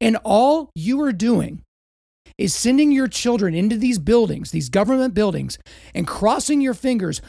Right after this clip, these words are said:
hoping that they don't become an anti-God leftist or a victim of the downstream consequences of these damaging ideologies. Now, I know that vetted private Christian school would be a sacrifice for a lot of you,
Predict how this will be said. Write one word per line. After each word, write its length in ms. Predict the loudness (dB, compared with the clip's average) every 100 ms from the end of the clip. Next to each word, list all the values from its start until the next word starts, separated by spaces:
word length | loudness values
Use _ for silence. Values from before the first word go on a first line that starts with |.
| -12 0
hoping 340 | 0 4 2
that 140 | 2 0
they 120 | 0
don't 220 | 0 0
become 440 | 0 2 2 2
an 80 | 0
anti-God 760 | -2 -2 0 0 0 2 0 0
leftist 500 | -2 -2 -2 -4 -8 -12 -2
or 180 | 0 0
a 40 |
victim 440 | 0 0 2 0
of 140 | 0 -2
the 100 | -4
downstream 680 | -2 0 2 0 0 -2 0
consequences 840 | 0 0 -2 -4 -4 -4 -4 -8 -14 -6
of 200 | -4 0
these 280 | 2 2 0
damaging 540 | 0 2 0 0 0
ideologies. 760 | 0 2 2 2 0 -4 -10 -12 _ _ _ _ _ _ _ _ _ -2
Now, 260 | 0 0 -6 _ _ -4
I 200 | -2 0
know 300 | -2 -2 -2
that 180 | -4 -8
vetted 360 | -6 -4 -4 -2
private 320 | 0 0 -2
Christian 360 | -2 -2 -2
school 440 | -2 -2 0 0 -2 _ _ -4
would 120 | -2
be 120 | 0
a 80 | 0
sacrifice 720 | 0 0 -2 -2 -4 -2 -2
for 120 | -4 -4
a 60 |
lot 180 | -2 -4
of 80 | -6
you, 140 | -8